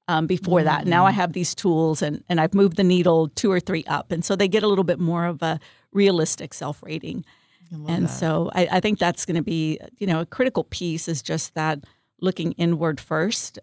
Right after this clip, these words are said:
Speaker 1: um, and having the courage and willingness to do that. And 'cause it's gonna look pretty messy and scary and maybe sometimes
Speaker 2: Mm-hmm.
Speaker 1: resisting that. But there's a duality to that, you know, that I think it's one of the things that,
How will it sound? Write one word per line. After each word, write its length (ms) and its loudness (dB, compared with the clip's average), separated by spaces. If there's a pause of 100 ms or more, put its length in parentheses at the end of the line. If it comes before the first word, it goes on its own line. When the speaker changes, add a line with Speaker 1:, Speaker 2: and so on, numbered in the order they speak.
Speaker 1:
um, 300 -18
and 180 0
having 240 2
the 100 2
courage 380 -6
and 100 -8
willingness 440 -4
to 120 -16
do 220 -8
that. 300 -6
And 260 -12 (260)
'cause 140 -4
it's 140 -4
gonna 160 2
look 340 0 (180)
pretty 180 0
messy 500 0
and 120 2
scary 720 0
and 100 4
maybe 440 2 (500)
sometimes 680 4
Speaker 2:
Mm-hmm. 40 4
Speaker 1:
resisting 520 2
that. 280 2 (1300)
But 160 0
there's 260 2
a 80 2
duality 760 2
to 320 -2
that, 380 -4
you 140 -6
know, 180 0
that 200 0
I 140 2
think 340 -2
it's 360 -12
one 160 0
of 80 2
the 80 0
things 340 -2
that, 240 -2